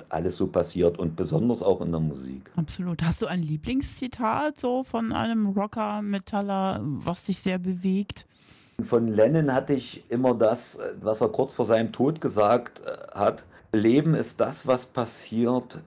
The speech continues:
Speaker 1: während man gerade ganz andere Pläne macht.“
Speaker 2: Mhm.
Speaker 1: Das ist für mich so ein, so ein, so ein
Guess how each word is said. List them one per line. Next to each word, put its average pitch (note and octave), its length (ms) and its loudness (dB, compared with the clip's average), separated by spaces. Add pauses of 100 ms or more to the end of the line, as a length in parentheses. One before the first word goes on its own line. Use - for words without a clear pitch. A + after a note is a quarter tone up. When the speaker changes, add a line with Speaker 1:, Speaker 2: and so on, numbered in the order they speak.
Speaker 1:
während G#2+ 520 -2
man G#2+ 220 0
gerade F#2+ 460 -2
ganz G#2 260 0
andere G2+ 360 -2
Pläne F#2 440 -4
macht.“ D2+ 380 -10
Speaker 2:
Mhm. A3 260 -2 (460)
Speaker 1:
Das - 180 0
ist B2 140 -8
für A#2+ 160 4
mich A#2 240 -2
so A2+ 220 0
ein, G2+ 520 -4 (100)
so G2 280 -4
ein, F2+ 120 -6
so F#2+ 160 -4
ein F#2 180 -6